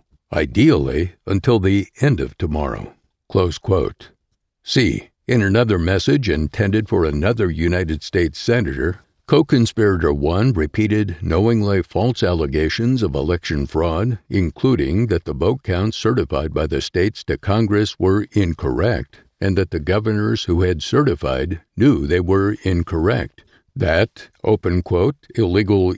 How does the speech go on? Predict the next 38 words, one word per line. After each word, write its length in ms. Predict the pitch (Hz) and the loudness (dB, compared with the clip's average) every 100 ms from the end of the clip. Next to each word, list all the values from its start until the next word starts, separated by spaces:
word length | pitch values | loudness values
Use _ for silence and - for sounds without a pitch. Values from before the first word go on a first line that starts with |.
| - | 2
immigrants," 680 | 147 107 71 69 90 131 - | 2 2 0 -2 -2 -4 -10
close 380 | - 95 120 135 | -2 2 2 0
quote, 440 | 73 67 95 - _ - | -2 -2 -4 -10 _ -2
had 160 | 98 | 0
voted 380 | 85 113 135 117 | 2 2 2 2
in 180 | 92 85 | 2 0
substantial 760 | - 92 - - 151 151 78 73 | -2 -4 -4 0 0 2 -2 0
numbers 440 | 78 107 123 110 | 0 0 0 -2
in 140 | 80 76 | -4 -2
Arizona, 760 | 71 73 73 113 117 82 131 - _ | 0 0 0 0 0 -2 -4 -8 _
and 380 | 90 92 120 117 | -4 0 0 0
that, 300 | 87 90 - | 0 -2 -6
open 360 | 139 107 87 85 | -2 0 0 -2
quote, 400 | - 87 131 - _ _ | 0 2 0 -6 _ _
"Georgia 400 | - 127 156 87 | 0 4 4 2
gave 280 | 73 82 113 | 0 0 2
you 200 | 101 101 | 2 2
a 40 | 87 | 2
number 400 | 92 110 123 123 | 0 0 0 0
in 260 | - 98 | -2 0
which 300 | 107 117 - | 2 0 -6
sixty-five 760 | - 151 - 104 - 110 117 104 - | -2 -2 0 -4 -2 0 0 -4 -2
thousand 500 | 117 147 - 71 69 | 2 2 0 -2 -2
people 360 | 85 - 127 | -4 0 0
who 120 | 101 | 2
were 340 | 107 110 107 104 | 2 4 4 2
underage 800 | - 110 95 95 135 71 76 87 - | 0 0 2 2 2 0 -2 -8 -2
voted," 460 | 107 147 67 64 - _ | 0 2 0 -4 -12 _
close 340 | - 98 78 - | 0 2 2 -2
quote. 420 | - - 52 - _ _ _ _ | -2 -2 -2 -14 _ _ _ _
Co-conspirator 800 | - 160 147 120 - 113 101 82 71 | 2 2 4 0 2 0 2 0 0
one 340 | 71 107 117 | 0 2 2
also 360 | 98 135 101 73 | 0 0 0 -2
claimed 420 | - 62 92 127 | -4 -4 0 0
that 140 | 107 | 0
the 80 | 76 | -2
vice 260 | 76 127 - | 0 0 -2
president's 720 | - 131 107 78 73 73 | 0 0 0 -2 -2 -4